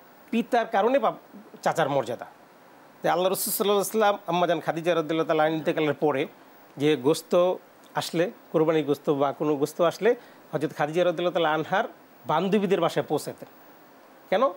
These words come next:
যে হযরত খাদিজা রাদিয়াল্লাহু তাআলা আনহা এই গোশত পছন্দ করতেন, এই জন্য বান্ধবীর বাসায় পৌঁছাতেন।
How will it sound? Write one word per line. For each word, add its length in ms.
যে 60
হযরত 260
খাদিজা 280
রাদিয়াল্লাহু 360
তাআলা 100
আনহা 280
এই 100
গোশত 340
পছন্দ 300
করতেন, 300
এই 80
জন্য 180
বান্ধবীর 460
বাসায় 300
পৌঁছাতেন। 400